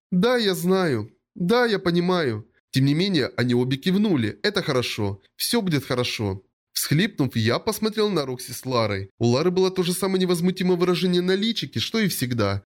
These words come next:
И правда, в этот раз ведь нет никакой угрозы моей жизни.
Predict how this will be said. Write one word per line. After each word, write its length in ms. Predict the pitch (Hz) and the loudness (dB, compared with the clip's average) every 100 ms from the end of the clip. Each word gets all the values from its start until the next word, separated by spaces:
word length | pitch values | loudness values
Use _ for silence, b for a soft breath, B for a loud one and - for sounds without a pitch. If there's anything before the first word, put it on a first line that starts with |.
| - | -2
И 100 | 151 | -2
правда, 520 | 156 185 170 113 101 101 | 2 2 2 0 -4 -2
в 140 | 113 | -2
этот 240 | 160 190 | -2 -2
раз 220 | 202 190 190 | -2 -2 -2
ведь 180 | 190 | -2
нет 180 | 214 233 | -2 0
никакой 360 | 151 147 135 147 | -2 -2 0 0
угрозы 320 | 147 151 143 | 2 2 2
моей 180 | 143 143 | 0 0
жизни. 480 | 135 143 113 98 | 0 -2 -2 -4